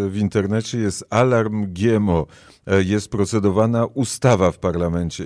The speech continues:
i, e, do końca nie wiadomo, czy, e, b-, b-, posłowie, e, dobrej zmiany chcą zakazać upraw G M O w Polsce, czy też otworzyć bramę dla tych upraw. Jak jest,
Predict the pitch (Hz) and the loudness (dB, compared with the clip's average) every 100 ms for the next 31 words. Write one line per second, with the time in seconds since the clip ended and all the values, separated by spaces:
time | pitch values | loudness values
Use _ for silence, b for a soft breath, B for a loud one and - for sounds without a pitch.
0 | 80 101 104 B B B 107 107 92 110 | -6 -6 -6 B B B 2 2 2 0
1 | - 165 - 170 151 139 120 98 87 85 | 2 0 0 0 2 4 4 4 2 -2
2 | - 101 104 B B B 101 101 95 98 | -2 0 0 B B B 2 2 2 0
3 | 107 92 104 95 110 101 - 120 110 90 | 0 -2 -4 -2 0 -2 2 4 4 4
4 | 92 87 85 80 98 87 110 104 101 92 | 2 0 -2 -4 -4 2 2 2 0 -2
5 | 92 95 92 90 - 104 92 85 b b | 0 0 0 -4 -6 -4 -2 -4 b b
6 | 85 101 98 117 127 135 139 - 135 139 | -2 0 0 2 2 4 0 -2 -4 0
7 | 131 123 135 131 127 120 131 120 110 - | 0 0 0 0 -2 -2 -2 -2 -4 -4
8 | 120 113 B B - 120 117 123 110 - | -4 -4 B B -4 0 2 2 -2 0
9 | 113 104 95 87 98 90 92 85 87 85 | 0 0 -4 0 2 2 2 0 -2 -4
10 | 87 85 85 - - 82 123 180 - - | -6 -8 -10 -8 -8 -6 -4 -4 -6 -12
11 | 123 113 120 92 - | -4 2 4 4 2